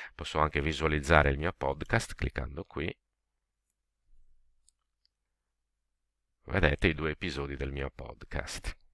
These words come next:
Posso anche, eh, creare, eh, questo è il podcast, diciamo così, standard, posso anche creare un podcast, eh, personalizzato, con una, eh, url, con un indirizzo personalizzato, che visiterò adesso per mostrarvelo. Ecco, questo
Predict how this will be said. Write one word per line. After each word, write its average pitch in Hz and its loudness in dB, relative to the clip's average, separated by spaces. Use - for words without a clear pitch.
Posso 123 4
anche, 95 10
eh, 90 4
creare, 80 10
eh, 78 -2
questo 85 -4
è - 0
il 73 -4
podcast, 82 2
diciamo 76 -2
così, 80 -6
standard, 82 6
posso - 2
anche 95 2
creare - 6
un 107 -2
podcast, 104 6
eh, 85 0
personalizzato, 87 10
con 85 -4
una, 82 6
eh, 78 4
url, 120 4
con 78 -4
un 80 -2
indirizzo 85 4
personalizzato, 71 -2
che - -6
visiterò 90 2
adesso 65 -6
per - -8
mostrarvelo. 80 -4
Ecco, - -10
questo - -6